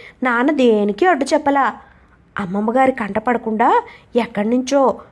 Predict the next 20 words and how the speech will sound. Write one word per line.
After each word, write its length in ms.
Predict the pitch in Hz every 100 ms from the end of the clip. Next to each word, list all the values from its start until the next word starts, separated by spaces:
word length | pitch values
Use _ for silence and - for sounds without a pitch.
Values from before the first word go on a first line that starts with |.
| _ 180
జందెం 380 | 240 208 214
ఒకటి 180 | 269 302
తెప్పించి 560 | 294 226 - 233 240 370
నాన్నకు 440 | 453 320 277 311
వేసింది. 440 | 302 262 277 240 202 - _ _ _ _ _ -
అది 300 | 226 220 247
లేదు 300 | 302 311 277
నాన్నకని 520 | 320 320 254 254 294 277
తెలిస్తే 680 | 254 233 - 247 262 403 - - -
అమ్మమ్మగారు 520 | 254 220 214 220 254
వెంటనే 560 | 269 254 233 226 240 285
ఇల్లు 160 | 262 269
ఖాళీ 280 | 302 277 285 302
చేయించేసేవారట. 720 | 285 285 294 311 294 254 233 - - _ _ _ _ - _ -
ఆ 140 | 262
విషయం 400 | 233 202 226 240
బయటికి 420 | 240 214 226 -
చెప్తే 500 | 254 247 240 294 427 - - _ 302
పీక 240 | 285 285
నొక్కేస్తానని 880 | 302 285 294 277 311 294 277 302